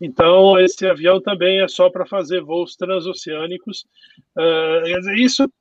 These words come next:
pra mim, é aquilo. Os americanos criaram essa regra, eh, porque não conseguiram desenvolver o supersônico e não queriam, eh, deixar o mercado aberto pro Concorde,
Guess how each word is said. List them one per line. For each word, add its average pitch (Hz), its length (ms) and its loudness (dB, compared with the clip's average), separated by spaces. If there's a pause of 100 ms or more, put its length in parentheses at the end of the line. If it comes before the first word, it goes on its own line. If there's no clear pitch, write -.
(120)
pra 214 200 4
mim, 240 280 0
é 262 40 2
aquilo. 185 420 -4 (180)
Os 147 120 -4
americanos 180 760 0 (480)
criaram 180 560 4
essa 156 300 -4
regra, 208 500 2 (320)
eh, 165 120 -4 (100)
porque 185 260 -8
não 170 100 -10
conseguiram 165 480 -10
desenvolver 151 460 -4
o 147 80 -2
supersônico 165 840 0
e 156 100 0
não 151 140 -10
queriam, 151 400 -6 (340)
eh, 143 80 -2
deixar 151 300 0
o 151 40 -2
mercado 151 380 0
aberto 143 420 2
pro 143 200 -8
Concorde, 220 640 4